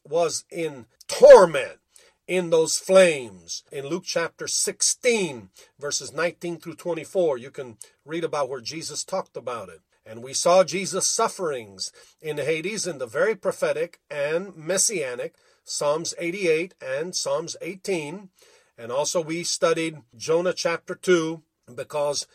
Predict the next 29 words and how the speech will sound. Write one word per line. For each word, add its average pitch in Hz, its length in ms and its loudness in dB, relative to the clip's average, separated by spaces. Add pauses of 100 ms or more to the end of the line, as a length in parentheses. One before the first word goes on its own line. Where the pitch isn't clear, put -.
(240)
this 185 280 2
is 185 120 -8
the 151 140 -4
prayer 175 800 2 (240)
that 139 180 -4
Jesus 165 460 -6
prayed 170 640 0
in 139 220 -6
hell, 104 520 -6 (320)
in 160 160 -4
Hades. 127 580 -6 (200)
I 139 80 -12
mean, 165 160 -6
he 233 80 -8
quoted 233 420 2
the 139 80 -12
scripture. - 560 -2 (420)
He, 190 260 -6
he 185 100 -4
was 233 200 -2
quoting, 151 580 6 (240)
uh, 131 300 -4
Psalms 196 500 0
eighteen. 226 420 -2
He 160 80 -6
was 160 140 -4
quoting 285 460 6
Psalms 185 500 -2
eighty-eight, 196 580 2